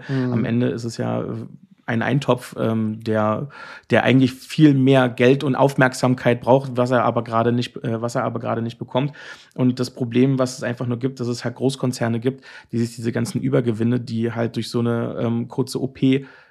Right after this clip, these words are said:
Speaker 2: gemacht werden, einfach selber irgendwie in die Tasche wirtschaften. Und das macht das Komplettbild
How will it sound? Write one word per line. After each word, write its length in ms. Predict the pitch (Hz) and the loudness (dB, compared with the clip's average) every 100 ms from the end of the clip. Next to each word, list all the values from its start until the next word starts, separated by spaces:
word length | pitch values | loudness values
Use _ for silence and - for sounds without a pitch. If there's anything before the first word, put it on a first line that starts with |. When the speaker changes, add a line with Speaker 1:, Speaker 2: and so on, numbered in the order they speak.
| _ | _
Speaker 2:
gemacht 380 | 123 123 123 - | 0 0 0 2
werden, 200 | 123 123 | 2 2
einfach 220 | 120 127 | -2 -2
selber 300 | - 165 147 | 2 4 4
irgendwie 320 | 127 120 113 | 2 -2 -4
in 60 | 113 | -6
die 80 | 113 | -4
Tasche 340 | 113 - 110 | -6 -6 -6
wirtschaften. 560 | 113 - - - 143 147 - - - | -6 -4 -6 -4 -4 -4 -8 -20 -8
Und 400 | 120 117 - - | -4 -4 -4 -4
das 180 | 120 - | -2 0
macht 240 | 127 - | 0 0
das 380 | 127 - - - - _ _ _ _ _ _ _ _ _ _ _ _ _ _ - | -2 -2 -8 -12 -20 _ _ _ _ _ _ _ _ _ _ _ _ _ _ -4
Komplettbild 1000 | - 139 160 170 - 143 151 151 - | 2 4 4 2 4 6 6 2 -12